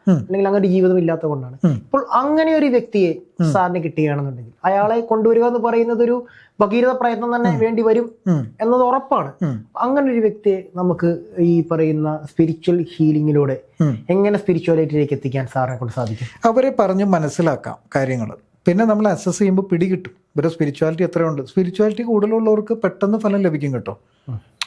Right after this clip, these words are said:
Speaker 1: ഡിവിനിറ്റി കൂടുതലുള്ള ആൾക്കാർക്ക്, ഞാൻ പറയുന്നത് കുറേ പള്ളിയിൽ പോയി പ്രാർത്ഥിക്കുന്നു എന്നുള്ളതോ അല്ലെങ്കിൽ പ്രതിഷ്ഠ വെച്ചിട്ട് ആരാധിക്കുന്നോ അല്ല ഞാൻ ഉദ്ദേശിക്കുന്നത്. നമ്മൾ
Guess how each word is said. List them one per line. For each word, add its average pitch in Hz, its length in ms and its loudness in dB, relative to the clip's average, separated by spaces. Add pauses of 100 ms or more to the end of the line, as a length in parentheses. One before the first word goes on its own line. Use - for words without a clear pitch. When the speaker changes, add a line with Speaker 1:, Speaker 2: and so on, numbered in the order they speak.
(240)
Speaker 1:
ഡിവിനിറ്റി 175 320 2
കൂടുതലുള്ള 214 460 2
ആൾക്കാർക്ക്, 185 520 -2 (400)
ഞാൻ 139 140 2
പറയുന്നത് 208 480 2
കുറേ 202 200 2
പള്ളിയിൽ 180 320 0
പോയി 202 160 2
പ്രാർത്ഥിക്കുന്നു 208 580 0
എന്നുള്ളതോ 202 420 4
അല്ലെങ്കിൽ 185 340 2
പ്രതിഷ്ഠ 180 400 -2
വെച്ചിട്ട് 196 500 0 (320)
ആരാധിക്കുന്നോ 175 600 2
അല്ല 226 180 2
ഞാൻ 226 160 2
ഉദ്ദേശിക്കുന്നത്. 143 560 -2 (500)
നമ്മൾ 170 320 2